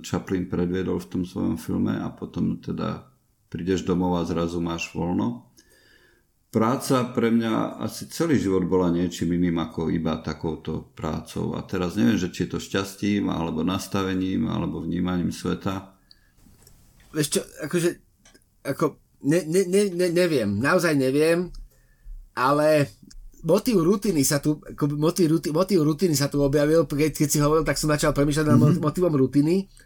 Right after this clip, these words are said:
Speaker 2: lebo hra je aj vlastne veľmi rutinná záležitosť.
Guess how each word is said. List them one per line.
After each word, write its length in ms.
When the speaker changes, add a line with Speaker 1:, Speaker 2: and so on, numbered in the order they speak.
Speaker 2:
lebo 400
hra 320
je 120
aj 120
vlastne 320
veľmi 280
rutinná 460
záležitosť. 920